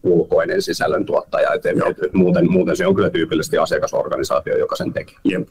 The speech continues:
Speaker 2: Ja mekin tietenkin autetaan niin paljon kuin pystytään, ja mietitään sitä rakennetta, sisältöarkkitehtuuria ja miten niitä sivuja kannattaa rakentaa, tämän tyyppisiä asioita, mutta et hyvin usein sit se, se lopullinen sisällöntuotantovastuu, niin se on, tota, meidän asiakkaillamme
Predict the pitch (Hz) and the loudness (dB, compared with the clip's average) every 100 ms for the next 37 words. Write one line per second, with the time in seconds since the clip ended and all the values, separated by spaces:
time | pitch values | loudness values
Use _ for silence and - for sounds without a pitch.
0 | - 98 107 117 104 - 107 107 101 117 | -2 2 2 2 0 0 2 4 2 4
1 | 127 123 117 113 107 98 98 - 135 156 | 2 2 2 4 4 4 2 4 4 4
2 | - - 160 147 113 113 117 117 - 104 | 0 0 2 4 4 4 4 2 0 2
3 | 101 101 98 98 - 113 92 95 98 98 | 2 4 4 4 2 0 0 0 0 2
4 | 95 90 - - 101 95 - 98 101 101 | 2 2 -2 0 0 0 0 2 4 4
5 | 101 95 101 95 98 95 95 95 101 95 | 2 4 4 4 4 4 4 0 0 2
6 | 95 92 92 92 92 - 95 95 98 95 | 4 2 0 0 0 0 0 2 0 0
7 | 95 95 98 101 117 139 143 - 127 120 | -2 0 0 2 4 4 4 2 2 4
8 | 120 110 107 110 107 - - 107 101 95 | 4 2 2 2 0 -4 -2 2 4 2
9 | 98 113 101 101 - 92 _ _ _ _ | 2 0 0 -4 -6 -8 _ _ _ _
10 | _ - 98 120 143 135 117 107 101 107 | _ -2 2 4 4 6 6 4 2 2
11 | 101 95 90 95 87 95 92 90 90 - | 2 4 4 2 0 0 2 0 -2 -4
12 | - - - - - - - - - - | -6 -2 -2 -2 -6 -8 -4 -4 -6 -8
13 | - 90 - _ _ - - - _ _ | -4 -4 -4 _ _ -10 -8 -8 _ _
14 | - 120 110 - 110 107 98 - 95 87 | 2 4 4 2 0 0 -2 0 2 2
15 | 85 85 87 | 4 4 2